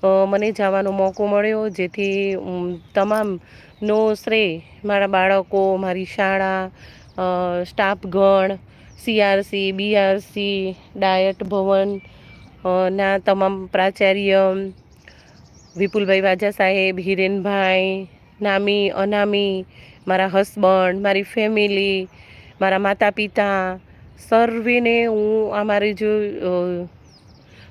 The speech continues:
પ્રગતિ છે એના ભાગીદાર સર્વેને હું હૃદયપૂર્વક આભાર માનું છું. અને ભગવાન મને આવા સારા સારા વિચારો અને આઈડિયા જીવન પર્યંત સુધી અને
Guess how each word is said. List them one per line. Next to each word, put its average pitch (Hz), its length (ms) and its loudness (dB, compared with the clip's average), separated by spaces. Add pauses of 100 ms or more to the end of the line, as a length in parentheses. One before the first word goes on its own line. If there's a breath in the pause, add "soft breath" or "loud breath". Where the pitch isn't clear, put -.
પ્રગતિ 214 460 2
છે 185 440 0
એના 202 500 0 (100)
ભાગીદાર 196 680 0
સર્વેને 220 680 0
હું 208 320 -2
હૃદયપૂર્વક 196 720 0 (420 loud breath)
આભાર 190 340 0
માનું 196 360 0
છું. 247 300 -4 (440 loud breath)
અને 196 380 0
ભગવાન 202 560 -2
મને 202 400 0
આવા 196 440 0 (120)
સારા 208 220 2
સારા 202 320 0
વિચારો 208 560 0
અને 196 500 0
આઈડિયા 214 500 0
જીવન 208 420 -2
પર્યંત 214 460 0
સુધી 233 360 -4 (460 loud breath)
અને 226 560 2